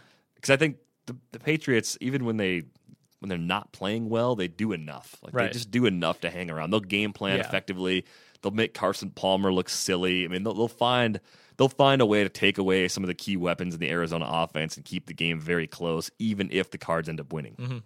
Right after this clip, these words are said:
Speaker 2: No, that's exactly right. I, I think Arizona wins this game, but I think New England comes out of it looking pretty decent. Um, I mean, it, the problem is, though, like, no ma-, if, if the Patriots lose this game,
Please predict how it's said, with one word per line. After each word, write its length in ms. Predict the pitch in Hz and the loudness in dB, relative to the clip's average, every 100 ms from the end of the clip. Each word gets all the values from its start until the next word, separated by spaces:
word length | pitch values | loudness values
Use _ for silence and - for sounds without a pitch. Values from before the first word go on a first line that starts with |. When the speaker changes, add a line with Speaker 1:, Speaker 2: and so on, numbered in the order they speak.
| - | -4
Speaker 2:
No, 160 | 131 | -4
that's 180 | 113 120 | -2 -4
exactly 340 | 123 123 117 | 0 0 0
right. 280 | 117 113 120 | -2 0 0
I, 80 | 147 | 0
I 40 | |
think 200 | 131 170 | 2 6
Arizona 420 | 147 139 131 127 123 | 8 8 6 2 2
wins 240 | 123 123 | 0 -2
this 220 | 127 120 | -2 0
game, 340 | 127 120 123 117 | 0 0 0 0
but 260 | 117 110 - - _ - | 0 0 -6 -20 _ -4
I 80 | 120 | 2
think 180 | 139 120 | 2 2
New 120 | 120 | 0
England 260 | 117 113 | -2 -4
comes 220 | 110 120 110 | -4 -2 0
out 160 | 113 | 0
of 80 | 113 | 0
it 120 | 113 | -4
looking 300 | 123 113 113 | -4 -6 -8
pretty 240 | 104 127 107 | -6 -6 -4
decent. 540 | 113 113 - 117 117 - - | -4 -4 -2 -4 -6 -12 -6
Um, 560 | 107 104 104 101 101 98 _ _ _ _ _ - | -4 -2 -2 -6 -10 -14 _ _ _ _ _ -6
I 60 | 135 | -2
mean, 180 | 139 | -2
it, 120 | 151 135 135 _ - | -4 -8 -16 _ -4
the 80 | 143 | 2
problem 340 | 185 226 160 | 4 4 4
is, 200 | 127 117 | 2 2
though, 160 | 120 117 | 2 2
like, 180 | 117 | 2
no 100 | 139 151 | 0 0
ma-, 80 | - | 0
if, 140 | 143 | 0
if 160 | - - | -2 -4
the 80 | 143 | -4
Patriots 400 | 180 190 156 123 | -4 -2 -4 0
lose 240 | 135 123 | 0 2
this 180 | 117 - | -2 -2
game, 460 | 120 113 107 104 | -2 -2 -4 -10